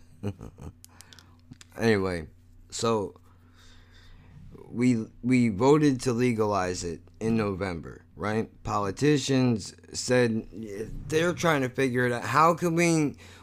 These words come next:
we need to figure out taxes. Then the A C L U is going, "What about social justice?" Look, if you're not a fucking moron, you know the state of New Jersey only did this because they saw how much money was in it.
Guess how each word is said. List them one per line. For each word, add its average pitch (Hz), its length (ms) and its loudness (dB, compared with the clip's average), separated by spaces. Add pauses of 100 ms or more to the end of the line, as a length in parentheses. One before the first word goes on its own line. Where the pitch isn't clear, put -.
we 160 160 2
need 190 200 4
to 170 80 2
figure 151 420 6
out 120 260 4
taxes. 98 640 -4
Then 120 200 0
the 127 60 2
A 131 200 0
C 131 260 0
L 131 140 2
U 151 300 6
is 131 120 2
going, 135 260 6
"What 131 120 6
about 120 340 2
social 117 400 -2
justice?" 92 580 -4
Look, 113 240 -2
if 95 140 -10
you're 127 140 0
not 131 180 2
a 131 60 0
fucking 113 400 -6
moron, 95 680 -2 (480)
you 117 160 2
know 135 160 6
the 123 160 2
state 131 280 2
of 131 100 6
New 127 120 6
Jersey 113 460 2
only 113 240 2
did 117 280 0
this 107 220 -2
because 107 360 -4
they 110 180 -2
saw 123 420 2
how 123 120 0
much 123 260 0
money 147 300 2
was 117 280 -4
in 101 160 -4
it. 101 160 -8